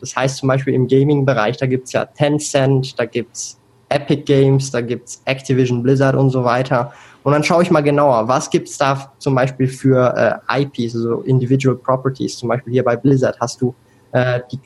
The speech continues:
ganze Warcraft-Sache, Starcraft, Diablo und so weiter, du hast Call of Duty, du hast Candy Crush und so weiter.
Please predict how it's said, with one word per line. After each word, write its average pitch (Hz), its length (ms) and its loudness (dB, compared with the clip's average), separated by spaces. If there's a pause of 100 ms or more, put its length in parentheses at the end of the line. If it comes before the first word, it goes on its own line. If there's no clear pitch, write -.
(180)
ganze 135 360 2
Warcraft-Sache, 127 840 0
Starcraft, 135 680 -4
Diablo 131 420 0
und 131 100 0
so 123 120 -2
weiter, 113 280 0
du 120 80 -2
hast - 180 -4
Call 143 200 0
of 139 120 0
Duty, 143 420 0
du 120 140 -2
hast 120 260 -4
Candy 147 300 0
Crush 127 300 -2
und 131 80 0
so 127 100 -4
weiter. - 380 -4